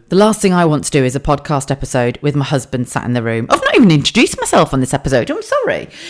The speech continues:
I'm Sally, by the way. Welcome. Um, anyway, my husband's Scott. So the reason why I started Adventures of a Geriatric Mum was because I went through I V F. Well, we went through I V F. We went through icsi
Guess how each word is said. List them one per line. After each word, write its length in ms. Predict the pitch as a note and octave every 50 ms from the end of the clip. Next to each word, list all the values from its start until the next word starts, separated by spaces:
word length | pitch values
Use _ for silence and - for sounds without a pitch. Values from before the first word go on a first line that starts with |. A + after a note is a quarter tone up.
| - - - -
I'm 220 | G#3 A3 A#3 G#3+
Sally, 320 | G3+ - - D3 C3 B2+ B2
by 120 | A2+ C3
the 120 | A#2+ B2+ A#2
way. 200 | A#2+ A2+ A2 -
Welcome. 720 | F3 D3+ D3+ E3 D3 C3 C3 - - C3 A2 A2+ G2+ - - _ - - - - - - - - - -
Um, 300 | E3 D#3+ D#3 D3 D3 C#3+ - -
anyway, 180 | F#3 E3+ D#3+ D#3
my 120 | D3+ D#3
husband's 340 | F3 D#3 D#3+ D3+ D3 C#3 -
Scott. 500 | - - C#3 A#2 - - - _ - - - - - - _
So 200 | - - G3+ F3
the 100 | E3 F#3
reason 300 | F#3+ A#3 C#4 C#4 C4 C4+
why 200 | B3 A#3+ A3 F#3+
I 60 | F3 E3+
started 680 | E3 - - G3 F#3 F#3 F3 E3+ - B2+ G#2+ G#2+ -
Adventures 420 | - C3 - C#3+ C3+ C3+ - C3+ C3
of 80 | B2+
a 60 | C3
Geriatric 580 | - D3 C3+ C3 B2+ B2+ - - - D3 - -
Mum 420 | D3 C3+ B2 A2+ A#2 A2+ - _ _ _ _ _ _ _ _ _ _ - -
was 160 | F3 D#3+ D#3
because 400 | - F3 E3 - E3 D3+ C#3 - -
I 100 | E3 E3+
went 200 | D#3+ D3+ B2 -
through 140 | - C#3 B2
I 120 | B2 A#2+
V 100 | A#2+ D3
F. 180 | C3+ B2 - B2+
Well, 120 | B2+ B2+
we 280 | C#3 G3 G#3 F#3 C3+ C3+
went 220 | C3 C#3 B2+ -
through 120 | - B2
I 140 | A2 G#2+ G2+
V 120 | G#2 B2 A2
F. 140 | A#2 -
We 60 | C#3 C#3
went 180 | C#3 - -
through 120 | - C#3 -
icsi 500 | - A#2+ - - - - G#2 F2 -